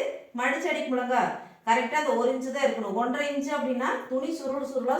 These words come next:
சுருண்டு வரும். இப்போ இங்க ஒரு இன்ச்சு மார்க் பண்ணிட்டோங்களா? கீழே பாட்டம் அவங்களுக்கு வந்து சுடிதார் ஃபுல் லென்த் வந்து நாற்பத்தி ஆறு இன்ச்சு. மேல அரை இன்ச்சு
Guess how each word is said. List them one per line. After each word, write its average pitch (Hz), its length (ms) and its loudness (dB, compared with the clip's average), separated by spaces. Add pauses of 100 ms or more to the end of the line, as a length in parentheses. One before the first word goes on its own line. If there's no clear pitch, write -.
சுருண்டு 262 320 -4
வரும். - 260 0 (840)
இப்போ 285 200 2 (320)
இங்க 269 160 -4 (140)
ஒரு 262 140 10
இன்ச்சு 277 240 -4
மார்க் 262 240 2
பண்ணிட்டோங்களா? 262 480 2 (460)
கீழே 285 400 -2
பாட்டம் 226 420 2 (420)
அவங்களுக்கு 277 360 2
வந்து 277 220 -2
சுடிதார் 330 420 2
ஃபுல் 294 300 -4
லென்த் 277 340 2
வந்து 359 160 2 (120)
நாற்பத்தி 294 420 2 (140)
ஆறு 226 180 6
இன்ச்சு. 233 260 -2 (1040)
மேல 277 200 2 (100)
அரை 254 140 4
இன்ச்சு 247 180 -2